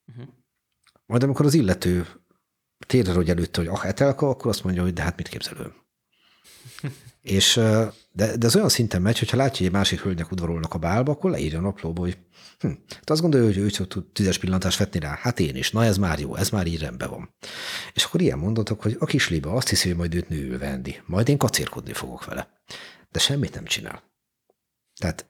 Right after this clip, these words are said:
Speaker 2: tehát mindig csak addig megy el a játékba, amíg érzi, hogy akkor most itt ő már bevitte a gólt,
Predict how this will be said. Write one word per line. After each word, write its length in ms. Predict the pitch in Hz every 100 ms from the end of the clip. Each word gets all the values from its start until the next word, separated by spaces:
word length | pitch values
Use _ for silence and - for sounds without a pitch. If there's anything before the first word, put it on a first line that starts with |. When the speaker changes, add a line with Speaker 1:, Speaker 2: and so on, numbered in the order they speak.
| _
Speaker 2:
tehát 220 | 92 92
mindig 380 | 127 196 131 -
csak 180 | 80 -
addig 320 | 110 110 92
megy 180 | 80 82
el 80 | 78
a 60 |
játékba, 920 | 78 80 90 110 104 117 143 160 - _ - - _
amíg 320 | 143 117 85
érzi, 280 | 90 85 73
hogy 140 | 78 78
akkor 260 | - 87
most 200 | 78 -
itt 420 | 71 - - - _ _ _ _ _
ő 140 | 110
már 200 | 80 76
bevitte 380 | 80 80 76 -
a 280 | 71 71 _ _ _ _ -
gólt, 480 | 185 165 - -